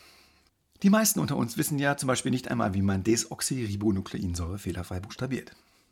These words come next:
Und den Unterschied zwischen D N S und R N S kennen sie auch nicht. Das fängt alles schon damit an, dass wir in Deutschland von D N A und R N A reden,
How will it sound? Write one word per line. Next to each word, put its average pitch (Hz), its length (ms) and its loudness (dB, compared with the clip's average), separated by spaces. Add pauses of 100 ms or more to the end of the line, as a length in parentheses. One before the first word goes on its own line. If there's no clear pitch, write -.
(240)
Und 139 200 0
den 131 80 2
Unterschied 147 360 0
zwischen 107 280 -2
D - 160 -4
N 113 100 -4
S 113 160 -4
und - 140 -12
R - 160 -12
N 95 80 -4
S 110 160 -8
kennen 95 240 -4
sie - 180 -4
auch - 240 -14
nicht. - 220 -16 (720)
Das 165 160 -2
fängt 185 200 2
alles 135 220 2
schon 113 100 0
damit 92 240 -2
an, 123 160 0
dass 107 200 -2
wir 98 80 -4
in 90 100 -6
Deutschland 98 360 -2
von 85 160 -10
D 120 200 -4
N - 120 -8
A 92 240 -6 (360)
und 107 220 -8
R 104 180 -2
N 101 100 -2
A 92 160 -6
reden, 87 320 -6